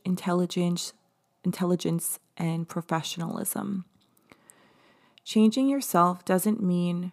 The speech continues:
rejection of self or completely getting rid of the old you. We are talking about development, especially if you are a rare exception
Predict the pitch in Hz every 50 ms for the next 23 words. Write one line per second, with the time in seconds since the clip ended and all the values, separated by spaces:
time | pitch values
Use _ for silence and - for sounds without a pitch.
0 | _ - 196 196 - - 170 170 - - - - 180 170 165 170 - - - -
1 | 165 160 165 175 190 190 - - - - _ - - 185 180 175 170 - 196 185
2 | - - 190 190 - - 202 202 196 - - 185 175 180 180 175 160 170 170 170
3 | 165 170 170 156 170 175 - - - 165 165 160 - - - - 185 190 180 175
4 | - - - 175 - _ _ _ _ _ _ _ _ _ _ _ - - _ _
5 | - - - _ - 190 190 185 185 - - 190 185 202 - - 240 220 220 -
6 | - 170 170 160 165 165 - - - - 160 - 165 156 156 170 160 135 - -
7 | - - - - - - _ _ _ _ _ _ _ _ _ _ _ _ _ _
8 | _ _ _ _ - - - - 190 202 196 - - 226 220 226 226 226 226 233
9 | - 214 - - - 185 185 185 175 170 170 170 165 160 160 175 175 185 196 226
10 | 254 311 285 220 - - - 196 190 190 - - - 180 170 175 180 185 190